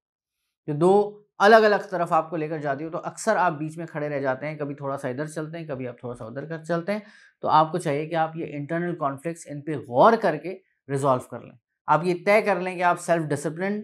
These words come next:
के साथ रहना चाहते हैं या अपनी मनमौजी ज़िंदगी गुजारना चाहते हैं। आप ये तय कर लें कि अगर आपने मेहनत करनी है, पढ़ना है,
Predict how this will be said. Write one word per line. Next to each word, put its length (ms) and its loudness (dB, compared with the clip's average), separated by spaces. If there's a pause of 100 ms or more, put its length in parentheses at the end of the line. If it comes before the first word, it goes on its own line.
(200)
के 80 -4
साथ 240 2
रहना 240 -4
चाहते 300 0
हैं 180 -10
या 80 0
अपनी 220 -2
मनमौजी 420 0
ज़िंदगी 300 -4
गुजारना 360 -8
चाहते 260 -20
हैं। 80 -20 (380)
आप 180 6
ये 80 2 (120)
तय 160 6
कर 200 0
लें 180 -4
कि 80 -4
अगर 240 0
आपने 480 0 (280)
मेहनत 420 -2
करनी 300 -4
है, 200 -6
पढ़ना 420 0
है, 240 -2